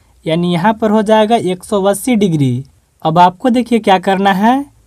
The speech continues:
यह तीनों कोण को आपस में जोड़ना है और आपको इसके बराबर लाना है।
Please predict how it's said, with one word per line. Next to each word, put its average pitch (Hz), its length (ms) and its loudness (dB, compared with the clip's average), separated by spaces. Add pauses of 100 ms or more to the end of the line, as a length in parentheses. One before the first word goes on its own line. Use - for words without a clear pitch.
(220)
यह 185 220 -4
तीनों 214 400 0
कोण 240 240 0
को 240 120 0
आपस 233 380 2
में 240 120 2
जोड़ना 240 380 6
है 135 420 -6 (400)
और 160 140 -2
आपको 175 360 2
इसके 190 440 -2
बराबर 190 440 4
लाना 190 340 4
है। 135 400 -2